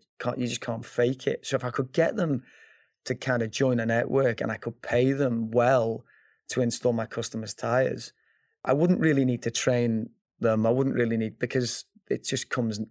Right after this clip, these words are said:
if you get the right guys, it comes naturally. So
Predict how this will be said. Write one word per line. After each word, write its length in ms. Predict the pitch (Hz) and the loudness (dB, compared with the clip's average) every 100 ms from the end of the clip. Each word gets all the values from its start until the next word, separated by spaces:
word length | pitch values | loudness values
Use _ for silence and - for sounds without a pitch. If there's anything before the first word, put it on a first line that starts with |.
| 120 - | -10 -8
if 240 | 127 127 | -4 -4
you 60 | 123 | 2
get 140 | 123 | 2
the 80 | 110 | 4
right 180 | 113 117 | 2 2
guys, 260 | 117 117 | 2 2
it 80 | 127 | 0
comes 240 | - 113 110 | -6 -6 -2
naturally. 560 | 113 123 - 73 - _ _ _ _ _ _ - | -4 -4 -6 -6 -8 _ _ _ _ _ _ -6
So 380 | - 151 147 | 4 4 4